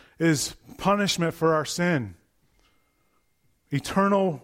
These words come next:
retribution, because he is eternal and holy. But God remains merciful through the gospel. Paul says we're not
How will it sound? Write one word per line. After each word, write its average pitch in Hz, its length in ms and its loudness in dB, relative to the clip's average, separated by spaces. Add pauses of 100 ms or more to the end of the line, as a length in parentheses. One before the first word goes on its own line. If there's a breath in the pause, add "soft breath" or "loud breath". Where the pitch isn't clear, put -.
retribution, 170 760 0
because 135 320 0
he 175 100 2
is 160 140 2
eternal 185 480 0
and 147 100 -2
holy. 165 500 2 (1700 soft breath)
But 127 140 -10
God 156 580 -2
remains 139 380 -2
merciful 147 560 -2
through 127 200 -8
the 120 100 -4
gospel. 127 600 -4 (1600)
Paul 143 220 0
says 123 260 -4
we're 127 140 0
not 135 260 -2